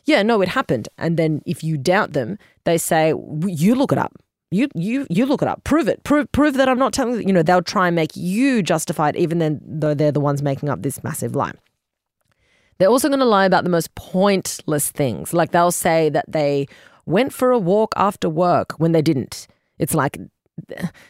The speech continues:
"This would not change my opinion of you. It doesn't change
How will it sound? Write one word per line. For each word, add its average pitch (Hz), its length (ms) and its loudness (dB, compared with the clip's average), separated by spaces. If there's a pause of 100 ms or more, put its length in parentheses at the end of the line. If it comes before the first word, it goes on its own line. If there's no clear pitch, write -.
(420)
"This 208 200 2
would 214 100 2
not 214 140 2
change 202 420 0
my 214 180 2
opinion 226 380 0
of - 180 -6
you. 240 120 2
It 240 80 0
doesn't 160 240 -2
change 156 320 -4